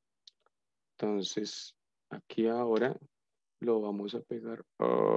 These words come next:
aquí. ¿Listo? Entonces vamos a darle otra N, X, X y Y,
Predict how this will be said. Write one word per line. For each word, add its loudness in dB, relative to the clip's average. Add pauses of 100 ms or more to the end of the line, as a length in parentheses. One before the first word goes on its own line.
(140)
aquí. -4 (920)
¿Listo? -4 (1500)
Entonces 4
vamos 6
a 4
darle 6
otra 8
N, 6
X, 2
X 2
y 6
Y, 6